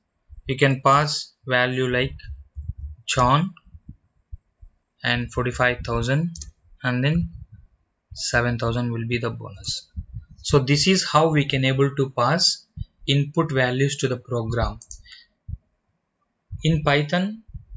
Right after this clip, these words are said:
it is extensively used in project. Without input parameter, input function, and we are not going to use code regularly to pass values dynamically.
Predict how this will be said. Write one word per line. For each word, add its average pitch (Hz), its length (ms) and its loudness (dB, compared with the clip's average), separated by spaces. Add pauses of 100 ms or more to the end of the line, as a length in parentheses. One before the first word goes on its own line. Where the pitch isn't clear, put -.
(340)
it 135 160 -4
is 165 240 2
extensively 156 760 0
used 143 240 4
in 135 220 2
project. 110 560 -2 (680)
Without 170 440 4
input 147 420 0
parameter, 127 680 0 (760)
input 139 440 0
function, 120 560 -2 (480)
and 127 420 -2 (100)
we 131 120 4
are 131 100 4
not 139 240 0
going 147 320 6
to 151 60 2
use 143 560 0 (920)
code 147 280 6 (160)
regularly 135 600 2
to 127 120 0
pass 127 360 0
values 120 760 -4 (160)
dynamically. 113 680 -2